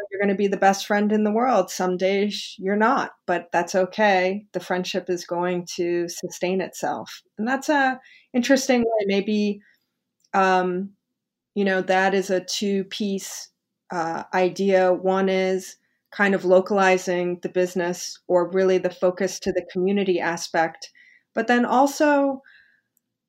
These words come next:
I think maybe humanizing. You know, we, we know restaurants are entities that are run by human beings and people, and our restaurant people who, you know, I have a, just a profound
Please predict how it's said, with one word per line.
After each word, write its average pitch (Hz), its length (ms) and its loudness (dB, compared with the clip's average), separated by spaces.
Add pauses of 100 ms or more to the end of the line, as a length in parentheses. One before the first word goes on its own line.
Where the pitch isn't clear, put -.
(280)
I 240 40 -2
think 294 220 2
maybe 302 240 4
humanizing. 190 1000 0
You 220 120 -2
know, 214 140 4
we, 220 420 -2
we 214 160 2
know 220 320 6
restaurants 214 600 2 (100)
are 190 280 0
entities 208 800 -4
that 185 320 2
are 190 200 2
run 196 340 2
by 196 240 4
human 220 420 -2
beings 196 560 -4
and 180 160 -2
people, 170 640 0
and 180 500 0
our 190 180 4
restaurant 202 500 0
people 180 580 0
who, 180 480 2
you 185 100 -2
know, 170 280 -4
I 196 480 0
have 185 180 0
a, 165 340 -2
just - 280 -6
a 175 80 0
profound 190 880 0